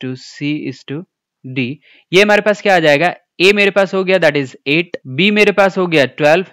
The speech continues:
C मेरे पास हो गया थर्टी और D मेरे पास हो गया ट्वेंटी वन। तो A B C D का रेशियो eight, twelve, thirty, thirty-one कहाँ पे है, ये मेरे पास आ गया eight, twelve, thirty and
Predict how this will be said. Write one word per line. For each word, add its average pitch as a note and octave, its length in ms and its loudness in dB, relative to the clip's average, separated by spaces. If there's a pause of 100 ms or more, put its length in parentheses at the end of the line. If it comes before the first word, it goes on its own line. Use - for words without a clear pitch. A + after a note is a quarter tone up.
C - 280 -2
मेरे G#3+ 200 2
पास G3+ 300 0
हो F#3 100 -2
गया D3+ 180 2 (160)
थर्टी D#3 280 -2 (600)
और D3 240 0
D G#3+ 140 2
मेरे F3+ 220 2
पास C#3+ 260 0
हो C#3 120 -4
गया A3 220 0 (200)
ट्वेंटी C3 280 -2
वन। G#2+ 180 -10 (480)
तो G#3+ 80 0 (120)
A G3+ 120 6
B A#3+ 160 4
C A#3 200 2
D B3 120 2
का A#3+ 100 4
रेशियो G#3+ 380 4 (100)
eight, G#3 280 2
twelve, A3 200 4 (100)
thirty, G3 320 0
thirty-one G#3 400 2
कहाँ G3+ 240 2
पे G#3 100 2
है, G#3 200 0 (560)
ये C#3+ 420 2
मेरे B2+ 200 -2
पास A#2+ 260 -8
आ A#2+ 60 -4
गया B2+ 180 -4
eight, D#3 240 -4
twelve, F3 300 0
thirty F3+ 280 0 (380)
and A3 200 2